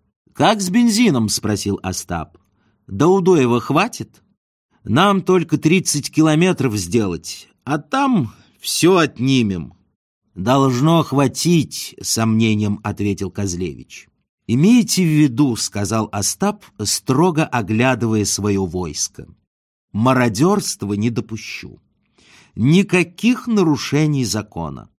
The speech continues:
Командовать парадом буду я". Паниковский и Балаганов сконфузились. "Все, что нам надо, удоевцы отдадут сами.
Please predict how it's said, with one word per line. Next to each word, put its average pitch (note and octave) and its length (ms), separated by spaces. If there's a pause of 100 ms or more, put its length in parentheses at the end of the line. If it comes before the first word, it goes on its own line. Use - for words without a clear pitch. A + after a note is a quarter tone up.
(200)
Командовать D3 720
парадом C#3+ 800
буду G#2+ 340
я". G#2 360 (960)
Паниковский B2+ 680
и - 140
Балаганов B2 640
сконфузились. - 1120 (640)
"Все, F#3 380
что - 280
нам C#3+ 280
надо, C#3+ 480 (460)
удоевцы F3+ 880
отдадут C3+ 640
сами. G#2+ 560